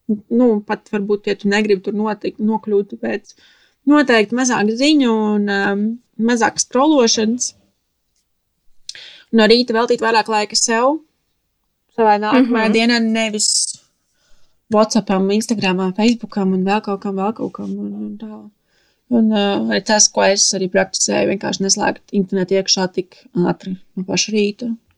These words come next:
Speaker 1: Neatapties ar to, ka tu gultā sēdi pusstundu no rīta un tu scrollo kādu Instagram.
Speaker 2: Jā,
Speaker 1: Tas
Speaker 2: jā,
Speaker 1: ne-, es ne-,
Speaker 2: tas
Speaker 1: es
Speaker 2: arī mans
Speaker 1: tas
Speaker 2: variants.
Speaker 1: arī, tas man to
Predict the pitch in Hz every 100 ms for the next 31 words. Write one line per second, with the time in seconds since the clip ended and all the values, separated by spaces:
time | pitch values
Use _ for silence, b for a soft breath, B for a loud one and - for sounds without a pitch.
0 | _ _ _ _ _ 233 220 214 208 202
1 | 202 185 - 202 - - 196 202 208 165
2 | 196 190 190 202 208 - _ 214 - 202
3 | 196 208 247 220 - 214 208 226 233 214
4 | 240 226 - - - 208 202 190 202 196
5 | 214 - 208 208 208 208 247 233 214 202
6 | 190 214 - - 233 294 226 262 269 294
7 | 247 269 214 233 233 233 233 226 208 226
8 | 262 269 254 247 240 277 285 285 247 -
9 | _ 302 _ -